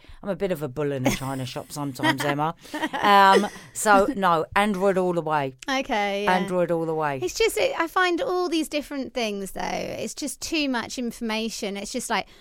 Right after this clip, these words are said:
Speaker 2: where's the old, the old Nokia? Where's the old Nokia, basically? The old, simple
Speaker 1: I've got, I've
Speaker 2: push.
Speaker 1: got one in my, uh,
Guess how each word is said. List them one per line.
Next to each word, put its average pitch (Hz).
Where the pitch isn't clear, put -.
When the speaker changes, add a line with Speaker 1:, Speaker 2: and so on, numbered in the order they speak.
Speaker 2:
where's 311
the 311
old, 285
the 254
old 233
Nokia? 233
Where's 359
the 349
old 311
Nokia, 262
basically? 196
The 226
old, 294
simple 285
Speaker 1:
I've -
got, 277
I've 254
Speaker 2:
push. -
Speaker 1:
got 311
one 247
in 208
my, 170
uh, 147